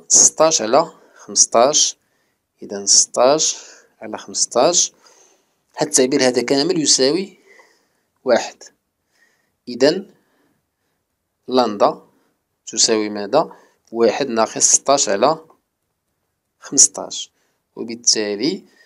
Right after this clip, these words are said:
نوحدو المقامات، إذا المقام واحد هو خمسطاش، إذا خمسطاش على خمسطاش ناقص ستاش على خمسطاش هي ناقص واحد على خمسطاش.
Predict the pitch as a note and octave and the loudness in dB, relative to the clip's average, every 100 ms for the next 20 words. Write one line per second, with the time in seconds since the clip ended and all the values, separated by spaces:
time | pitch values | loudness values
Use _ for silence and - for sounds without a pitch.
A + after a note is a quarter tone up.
0 | _ _ - B2 A2+ B2 B2 A2 - G#2 | _ _ -10 -8 -4 -2 -2 -2 -4 -6
1 | G#2 D3+ F#3 - B2 A#2+ A#2 A2+ - A2 | -2 0 0 -4 -4 -4 -2 0 0 -2
2 | G2 - _ - A2+ - A2+ A2 G2+ - | -4 -14 _ -10 -6 -4 -4 -2 -2 2
3 | C#3 E3 C3 B2+ G#2+ A2 - E3+ C#3 A#2+ | 2 2 0 -6 -4 0 2 2 2 2
4 | A#2+ - - E3+ F3 C3+ B2 A2+ - - | 0 0 2 2 2 0 -2 0 2 2
5 | E3 A2+ A2+ G2+ G2 - E2 - G#2 A2 | 0 0 -4 0 -2 -2 -8 -10 -8 -2
6 | B2 A#2+ - - G#2+ G#2+ E3 D#3+ - _ | -2 -2 -4 -4 -2 -2 -2 -6 -16 _
7 | _ _ _ _ G2+ G#2+ E3 F#3 _ _ | _ _ _ _ -8 -4 -4 -6 _ _
8 | _ _ _ - C#3 - - - - | _ _ _ -4 0 0 -2 -10 -12